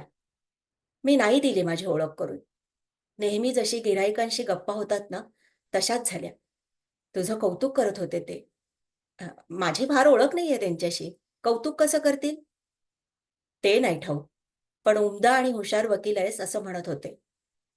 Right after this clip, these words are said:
परमजीतला हा सुखद धक्का होता. आता कधीतरी मुद्दाम जाऊन त्यांच्याशी बोलायचं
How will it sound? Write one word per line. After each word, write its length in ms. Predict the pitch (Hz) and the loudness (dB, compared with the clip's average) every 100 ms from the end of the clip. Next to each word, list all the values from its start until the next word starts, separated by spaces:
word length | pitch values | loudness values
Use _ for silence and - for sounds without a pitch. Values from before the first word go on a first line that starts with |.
| _ _ _ | _ _ _
परमजीतला 480 | 202 202 233 254 262 | 4 4 0 -4 -2
हा 100 | 269 | -2
सुखद 380 | 262 208 226 226 | -2 -6 -4 -4
धक्का 260 | 214 - 170 | -4 -4 -4
होता. 300 | 147 151 - _ _ _ _ _ | -4 -10 -12 _ _ _ _ _
आता 200 | 202 233 | 2 4
कधीतरी 600 | 277 254 269 311 262 247 - - - | 6 6 6 4 2 -4 -12 -16 -2
मुद्दाम 460 | 220 180 269 302 | -2 2 2 4
जाऊन 220 | 311 311 | 0 -2
त्यांच्याशी 440 | 294 254 247 247 262 | -2 -4 -2 -4 -2
बोलायचं 580 | 220 185 220 226 185 | -2 -2 -2 -2 -6